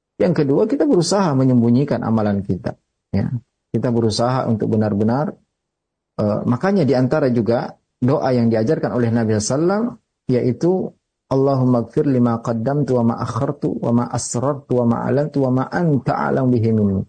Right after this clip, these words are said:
Antal muqaddim wa antal muakhir." Ya Allah, ampuni semua dosaku yang lalu maupun yang akan datang. Ya Allah,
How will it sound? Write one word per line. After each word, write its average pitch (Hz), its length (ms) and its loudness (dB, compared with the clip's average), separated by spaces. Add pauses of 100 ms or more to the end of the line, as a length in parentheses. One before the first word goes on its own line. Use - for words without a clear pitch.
(160)
Antal 123 400 -2
muqaddim 127 480 0
wa 117 80 0
antal 107 320 -2
muakhir." - 400 -6
Ya 123 160 2
Allah, 120 320 -2 (320)
ampuni 147 480 0
semua 127 240 0
dosaku 123 480 0
yang 107 160 2
lalu 120 240 2
maupun 107 240 0
yang 104 80 -2
akan 101 160 0
datang. 113 380 -2 (1120)
Ya 143 160 0
Allah, 123 480 0